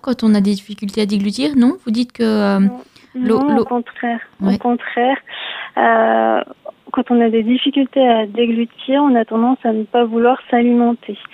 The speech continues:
Speaker 1: Mhm.
Speaker 2: ni même boire, car ça peut être, euh,
Speaker 1: Douloureux.
Speaker 2: assez douloureux. Donc, euh, si, quand on peut, euh,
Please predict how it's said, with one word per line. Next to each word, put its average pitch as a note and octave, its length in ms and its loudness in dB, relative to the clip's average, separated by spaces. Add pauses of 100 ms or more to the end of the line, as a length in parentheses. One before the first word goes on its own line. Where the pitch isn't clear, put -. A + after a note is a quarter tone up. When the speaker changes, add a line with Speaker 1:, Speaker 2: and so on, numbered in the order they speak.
(120)
Speaker 1:
Mhm. G3+ 300 4
Speaker 2:
ni A#3+ 100 6
même A#3+ 300 4
boire, G#3+ 460 -4
car A3+ 200 -4
ça A3 80 -2
peut A3+ 160 -4
être, - 300 -6
euh, G3+ 280 -2 (360)
Speaker 1:
Douloureux. G#3+ 360 4
Speaker 2:
assez C4 440 0
douloureux. A#3+ 560 0 (680)
Donc, A#3 460 2
euh, G#3 640 2 (160)
si, B3 160 2 (400)
quand C#4 240 -2
on G#3+ 800 0
peut, C#4+ 300 2 (720)
euh, G3+ 400 0